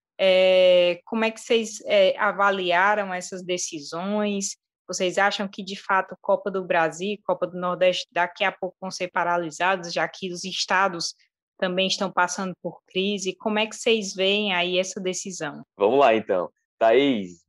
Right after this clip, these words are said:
Speaker 2: Bia, Juscelino, ao torcedor que tá nos ouvindo, nas, nos acompanhando, né? Eu tenho uma opinião, eu tenho um pensamento, talvez, um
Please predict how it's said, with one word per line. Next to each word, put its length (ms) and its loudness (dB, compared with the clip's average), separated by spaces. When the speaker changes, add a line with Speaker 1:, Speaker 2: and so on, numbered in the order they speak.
Speaker 2:
Bia, 480 2
Juscelino, 720 -4
ao 100 0
torcedor 400 2
que 80 -4
tá 80 4
nos 180 -2
ouvindo, 420 0
nas, 280 -2
nos 220 -6
acompanhando, 760 -6
né? 140 -10
Eu 140 8
tenho 260 2
uma 140 6
opinião, 720 4
eu 80 4
tenho 280 -2
um 60 -6
pensamento, 800 -4
talvez, 680 0
um 500 -8